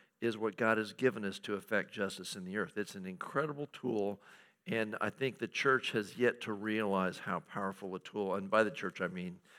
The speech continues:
throughout the world. Some parts of the world get it better than others. Oddly enough, the parts that are persecuted tend to get this better than the ones that aren't. So,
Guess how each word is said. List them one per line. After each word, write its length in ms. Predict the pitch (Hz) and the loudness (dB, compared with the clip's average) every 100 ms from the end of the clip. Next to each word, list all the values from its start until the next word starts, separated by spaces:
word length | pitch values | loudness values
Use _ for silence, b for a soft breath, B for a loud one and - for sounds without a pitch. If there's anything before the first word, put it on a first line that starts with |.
| b b - | b b -2
throughout 240 | 117 101 | 2 2
the 60 | 98 | 2
world. 320 | 90 87 71 - | 0 0 -2 -6
Some 240 | - - | -6 -4
parts 300 | 98 117 104 | 2 2 4
of 0 | |
the 120 | 107 95 | 0 2
world 280 | 101 90 - _ _ - | 2 2 -4 _ _ 0
get 140 | 98 | 0
it 140 | - | 2
better 240 | - 104 92 | 2 2 2
than 120 | 95 | 0
others. 280 | 101 90 - _ _ _ _ _ _ _ - b b b | 0 0 -6 _ _ _ _ _ _ _ -20 b b b
Oddly 360 | 123 135 113 101 | 8 8 8 0
enough, 400 | 110 107 98 - B B B - | 4 4 4 -2 B B B -18
the 80 | |
parts 280 | - 123 107 | -2 0 2
that 120 | 117 98 | 0 -2
are 60 | |
persecuted 760 | - 131 113 101 - 107 95 90 | -2 -2 -2 -4 -8 -6 -6 -4
tend 220 | 120 101 | -4 -4
to 60 | |
get 220 | 101 107 - | -4 -4 -2
this 160 | 95 | -4
better 300 | - 101 98 | -2 -2 -2
than 140 | 90 92 | -4 -8
the 60 | |
ones 240 | 92 98 92 | -6 -6 -6
that 100 | 92 | -6
aren't. 280 | 95 73 - _ b b | -6 -8 -14 _ b b
So, 400 | - - 104 92 | -8 0 2 2